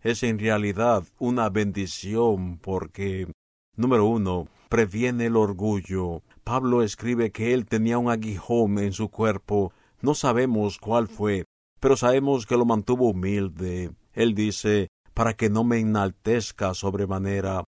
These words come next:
Luego agrega que el poder se perfecciona en la debilidad. El orgullo mata la relación,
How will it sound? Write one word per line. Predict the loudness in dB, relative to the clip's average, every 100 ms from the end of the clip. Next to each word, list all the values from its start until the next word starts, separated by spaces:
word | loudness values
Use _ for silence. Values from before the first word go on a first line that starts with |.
| _
Luego | 2 4 6 4
agrega | 4 2 0 -2
que | -2
el | -4
poder | 2 2 4 4 2
se | -2 0
perfecciona | 0 0 -2 -2 -2 -2 0
en | 0 0
la | 0
debilidad. | 0 0 -2 -4 -2 -2 -2 -4 -10 -16 _ -2
El | 4
orgullo | 4 4 2 0 2 2 2
mata | 2 -2 0 0 2
la | 2
relación, | 0 0 -2 -2 -2 0 -2